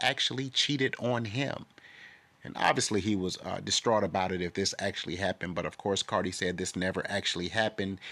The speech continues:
that he is just spiraling. He is just talking. So we're gonna keep you posted on what transpires as this story continues to develop.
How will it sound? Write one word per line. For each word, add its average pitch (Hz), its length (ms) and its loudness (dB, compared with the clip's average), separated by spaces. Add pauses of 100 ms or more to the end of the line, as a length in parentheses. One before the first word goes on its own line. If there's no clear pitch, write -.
(200)
that 90 140 -2
he 107 160 4
is 101 80 4
just 98 180 2
spiraling. 87 720 4
He 95 180 0
is 95 140 0
just - 240 -2
talking. 95 460 0
So 87 340 -2 (460)
we're 101 100 -2
gonna 123 220 4
keep 160 280 2
you 147 80 8
posted 147 440 6
on 131 200 6
what 131 220 4
transpires 127 960 6 (200)
as 101 180 2
this 113 180 4
story 104 320 4
continues 101 500 0
to 92 80 -4
develop. 87 580 0